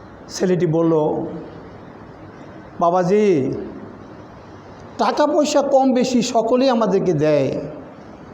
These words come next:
কিন্তু আজকে স্নেহ ভরে, আদরের সাথে, বিনয়ের সাথে আপনি আমার কাঁধের মধ্যে হাত রেখে আমার বাবার মতো, আমার মুরব্বির মতো,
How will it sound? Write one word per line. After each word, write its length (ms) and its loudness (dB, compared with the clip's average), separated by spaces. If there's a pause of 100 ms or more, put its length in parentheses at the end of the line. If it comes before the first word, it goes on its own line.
(480)
কিন্তু 240 2
আজকে 500 2
স্নেহ 420 2
ভরে, 580 2 (1300)
আদরের 420 4
সাথে, 400 2
বিনয়ের 460 6
সাথে 640 -2 (800)
আপনি 320 4
আমার 260 4
কাঁধের 440 6
মধ্যে 200 4 (120)
হাত 280 2
রেখে 400 4
আমার 300 4
বাবার 380 6
মতো, 300 2
আমার 300 4
মুরব্বির 480 4
মতো, 500 2